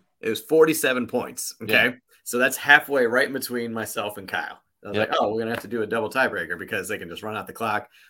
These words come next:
Speaker 1: or the Eagles are gonna get, like, five seconds left in the game. It's gonna be fine." So I literally turned my head away because I'm like, "Okay, the game's over." And then all of a sudden I see the freaking Commanders celebrating in the end zone. Under, I'm like,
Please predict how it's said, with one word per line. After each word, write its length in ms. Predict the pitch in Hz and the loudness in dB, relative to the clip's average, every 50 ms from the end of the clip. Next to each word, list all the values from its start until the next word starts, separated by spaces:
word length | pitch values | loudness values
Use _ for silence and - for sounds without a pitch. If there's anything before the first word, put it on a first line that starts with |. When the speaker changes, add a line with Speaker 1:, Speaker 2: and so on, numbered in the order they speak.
| _ _ | _ _
Speaker 1:
or 100 | 95 104 | -10 -10
the 160 | - - 107 | -6 -6 -6
Eagles 240 | 110 107 110 95 104 | -4 -4 -6 -6 -4
are 40 | |
gonna 180 | 101 104 98 98 | -4 -4 -2 -2
get, 160 | 95 92 - | -4 -4 -4
like, 200 | 87 85 85 - - | -6 -8 -8 -8 -2
five 300 | - 117 107 101 107 - | 2 4 4 4 4 2
seconds 360 | - 113 101 95 95 90 92 | -2 -4 -4 -4 -6 -8 -4
left 260 | 98 90 92 90 - | -4 -4 -4 -4 -6
in 60 | 90 | -12
the 60 | 90 85 | -12 -10
game. 260 | 87 92 82 82 85 | -10 -10 -10 -10 -12
It's 280 | 82 - - - - - _ | -10 -10 -10 -10 -12 -14 _
gonna 120 | 80 78 | -16 -16
be 60 | 76 | -14
fine." 220 | 76 - 80 78 - _ _ _ _ _ _ _ _ _ _ _ _ _ _ | -14 -14 -16 -16 -16 _ _ _ _ _ _ _ _ _ _ _ _ _ _
So 200 | - - 165 160 | 0 2 2 4
I 120 | - 160 160 | 6 6 6
literally 480 | 160 170 190 214 208 208 202 202 185 180 | 6 8 8 10 10 10 8 6 4 2
turned 280 | - 165 170 160 160 | 2 2 2 2 4
my 140 | 151 143 131 | 4 2 4
head 180 | 135 135 123 117 | 4 4 4 4
away 440 | 107 104 98 82 76 80 80 85 85 82 | 2 0 -2 -2 -4 -4 -8 -10 -12 -10
because 340 | 104 107 107 113 110 107 | -10 -6 -4 -4 -4 -4
I'm 80 | 101 98 | -4 -6
like, 120 | 95 85 | -6 -6
"Okay, 200 | 95 101 107 90 | -4 -4 -4 -4
the 80 | 80 85 | -4 -6
game's 260 | 95 107 95 90 92 | -8 -8 -8 -6 -8
over." 360 | 104 87 78 - 80 90 - _ _ _ _ _ _ _ _ _ _ _ - | -8 -8 -6 -6 -8 -8 -8 _ _ _ _ _ _ _ _ _ _ _ 0
And 140 | 214 208 | 2 4
then 120 | 220 226 226 | 6 6 6
all 120 | 233 226 | 4 4
of 60 | 208 | 4
a 40 | 220 247 | 2 2
sudden 340 | - 220 220 208 208 185 | 6 8 8 8 8 8
I 80 | 165 160 | 4 4
see 260 | 151 - - 185 180 | 4 4 0 -2 -2
the 100 | 170 160 | -2 -4
freaking 640 | 156 - 214 208 202 196 185 170 165 160 151 - - | -4 0 0 2 2 2 -2 -2 -4 -4 -6 -8 -6
Commanders 600 | - 165 165 170 175 190 180 147 143 139 - - | -4 2 2 4 4 4 2 2 2 2 2 4
celebrating 600 | - 185 175 170 170 160 170 165 165 160 170 160 | 8 8 8 8 8 6 4 4 4 4 0 -2
in 80 | 160 156 | -2 -2
the 140 | 151 147 151 | 2 2 2
end 180 | 170 185 170 135 | 2 2 2 0
zone. 260 | 139 127 123 131 127 | 0 0 0 0 -2
Under, 240 | 131 135 131 131 143 | -2 -2 0 -2 -2
I'm 120 | - 139 | -2 -2
like, 140 | 165 170 - | -6 -6 -10